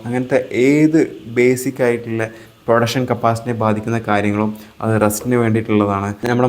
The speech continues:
മൊത്തം എനർജിയും ടൈമും ആ റിവർ-, റിക്കവറിക്ക് വേണ്ടിയിട്ട് ഡെഡിക്കേറ്റ് ചെയ്യേണ്ട ടൈമാണെന്ന് മനസ്സിലാക്കുന്നിടത്താണ് എഫക്റ്റീവ്നെസ് ഉള്ളത്. ആ എഫക്റ്റീവ്നെസ് തീരെ മനസ്സിലാക്കാത്ത ആളുകൾ tired ആവുമ്പോൾ Red Bull കഴിക്കും. Pain is equal to rest ആണ്.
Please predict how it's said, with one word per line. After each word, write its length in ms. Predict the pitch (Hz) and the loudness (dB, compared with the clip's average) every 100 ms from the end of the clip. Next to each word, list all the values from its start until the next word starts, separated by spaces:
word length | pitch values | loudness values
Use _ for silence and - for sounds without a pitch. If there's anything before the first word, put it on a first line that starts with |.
| 120 | 2
മൊത്തം 280 | 120 127 113 | 2 0 2
എനർജിയും 440 | 110 110 107 123 123 | 0 0 -2 -4 -2
ടൈമും 380 | 110 104 107 110 107 | 0 0 -2 -4 -2
ആ 80 | 110 | 2
റിവർ-, 340 | 107 110 123 117 | 2 2 -2 -2
റിക്കവറിക്ക് 540 | 110 107 123 123 123 123 | -2 0 0 0 0 -4
വേണ്ടിയിട്ട് 320 | 113 113 107 113 | -2 -4 -6 -4
ഡെഡിക്കേറ്റ് 420 | 110 107 107 127 123 | -2 -4 -6 -8 -6
ചെയ്യേണ്ട 240 | 127 120 120 117 | -2 -2 -2 -2
ടൈമാണെന്ന് 420 | 110 113 110 113 107 | -2 0 0 0 0
മനസ്സിലാക്കുന്നിടത്താണ് 1040 | 101 - 113 113 113 113 113 110 104 107 | -2 -4 -4 -2 -4 -4 -2 -2 -2 -2
എഫക്റ്റീവ്നെസ് 560 | 107 110 - 107 107 107 | -6 -8 -2 2 2 0
ഉള്ളത്. 280 | 98 98 98 - - | -4 -6 -8 -10 0
ആ 80 | 147 | 2
എഫക്റ്റീവ്നെസ് 560 | 156 156 143 131 131 135 120 | 2 2 2 0 0 -2 0
തീരെ 200 | 120 131 123 | 0 2 0
മനസ്സിലാക്കാത്ത 600 | 117 110 110 110 107 107 98 | 0 -2 0 0 0 0 0
ആളുകൾ 300 | 101 117 - - - | 0 -4 -6 -16 -4
tired 260 | 101 107 123 127 | 0 2 4 2
ആവുമ്പോൾ 260 | 123 123 117 | 2 0 0
Red 120 | 107 | 0
Bull 120 | 110 110 | 2 2
കഴിക്കും. 300 | 107 104 104 104 _ - - _ - | 2 0 -6 -6 _ -20 -20 _ 2
Pain 240 | 131 151 156 135 | 6 6 4 0
is 100 | 135 127 | 0 -2
equal 240 | 127 131 139 | 0 -2 0
to 60 | 123 | 0
rest 180 | 113 117 | 0 -2
ആണ്. 100 | 101 | -2